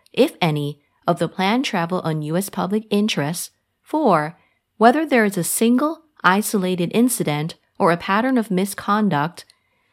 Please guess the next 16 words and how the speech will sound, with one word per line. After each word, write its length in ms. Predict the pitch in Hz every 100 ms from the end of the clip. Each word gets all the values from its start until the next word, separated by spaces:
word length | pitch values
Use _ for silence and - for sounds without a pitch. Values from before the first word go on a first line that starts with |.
| _ -
And 220 | 208 208
five, 480 | 269 269 190 160 - _ _
evidence 500 | 208 226 285 320 339
of 180 | 208 -
reformation 840 | 185 196 277 226 160 160 156 147 160
or 160 | 165 156
rehabilitation. 1120 | 175 180 175 156 151 147 220 214 160 143 143 _ _ _ _ _ _ _ _ _ _ _ _ _
Section 520 | - 233 233 226 202
two 220 | 202 285
twelve 300 | 330 277 269 -
H 400 | 160 151 - - -
of 120 | 160
the 120 | -
I 140 | 170 214
N 80 | 202
A 280 | 147 147